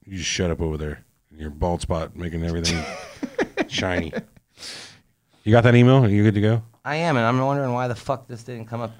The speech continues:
Speaker 2: 'Cause it was sent. Okay, so this, it's not my fault. 'Cause
Speaker 1: It
Speaker 2: when I
Speaker 1: is your
Speaker 2: do these
Speaker 1: fault,
Speaker 2: emails,
Speaker 1: but
Speaker 2: I go through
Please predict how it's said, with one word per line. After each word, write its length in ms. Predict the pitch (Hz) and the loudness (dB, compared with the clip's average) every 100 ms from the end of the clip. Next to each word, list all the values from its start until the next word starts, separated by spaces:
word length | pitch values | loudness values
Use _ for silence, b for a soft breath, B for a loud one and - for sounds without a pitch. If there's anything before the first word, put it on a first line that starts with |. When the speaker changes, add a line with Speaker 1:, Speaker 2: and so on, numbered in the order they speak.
| _ _ | _ _
Speaker 2:
'Cause 180 | - 92 | -4 -4
it 60 | |
was 100 | 85 | -4
sent. 240 | - 104 92 - - | -2 -2 -2 -6 -6
Okay, 180 | 120 113 | 0 4
so 100 | 107 | 4
this, 240 | 117 110 - B B B 123 | 4 2 -2 B B B 2
it's 100 | - | 4
not 100 | 202 | 6
my 80 | 170 | 6
fault. 480 | - 165 110 - _ _ _ _ | 8 8 8 6 _ _ _ _
'Cause 140 | - 120 | 4 6
Speaker 1:
It 40 | |
Speaker 2:
when 80 | 135 | 8
I 20 | |
Speaker 1:
is 80 | 127 | 8
your 100 | 196 | 8
Speaker 2:
do 60 | |
these 100 | 196 | 8
Speaker 1:
fault, 80 | 101 160 | 8 8
Speaker 2:
emails, 380 | 143 120 120 113 | 8 8 8 6
Speaker 1:
but 80 | |
Speaker 2:
I 100 | 117 | 6
go 180 | 117 127 | 6 6
through 520 | 120 135 123 117 113 | 6 8 8 8 4